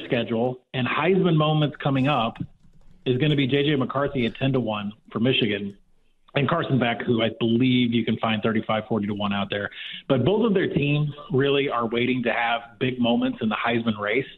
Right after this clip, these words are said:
while the Pac-twelve is about to embark on this crazy, uh, you know, just crazy week after week after week after dark, uh, knocking each other out. So, uh, the better bet for Michael Penix is for Washington to win the conference. The best bet for the Heisman is on J J McCarthy and Carson Beck.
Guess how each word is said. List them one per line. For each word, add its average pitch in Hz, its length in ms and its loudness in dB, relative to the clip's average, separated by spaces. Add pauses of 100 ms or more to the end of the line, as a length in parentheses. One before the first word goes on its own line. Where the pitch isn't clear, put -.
(240)
while 127 140 2
the 139 60 2
Pac-twelve 147 540 0
is 113 60 0
about 120 220 0
to 131 60 0
embark 123 440 0
on 113 120 2
this 107 120 -2 (300)
crazy, 131 720 2 (420)
uh, 107 520 0
you 139 100 2
know, 113 160 0
just 120 180 -4 (220)
crazy 143 560 2
week 147 280 2
after 131 200 -2
week 127 220 2
after 123 220 -2
week 117 280 0
after 113 260 -4
dark, 110 360 -2 (120)
uh, 104 360 -2
knocking 117 280 0
each 110 180 0
other 107 220 -2
out. 104 240 0 (100)
So, 101 240 -2 (480)
uh, 113 280 0
the 139 80 2
better 220 240 2
bet 123 280 -2
for 113 140 0
Michael 113 260 -2
Penix 113 300 -2
is 113 140 -4
for 113 100 0
Washington 104 380 -2
to 104 40 -4
win 104 280 0 (260)
the 117 80 -6
conference. 107 520 0 (380)
The 104 60 -4
best 151 280 0
bet 123 160 0
for 120 60 -4
the 110 60 0
Heisman 110 560 -4
is 107 120 -10
on 113 160 0
J 123 180 2
J 113 80 0
McCarthy 104 380 -4
and 101 100 -10
Carson 101 280 -8
Beck. 95 180 -8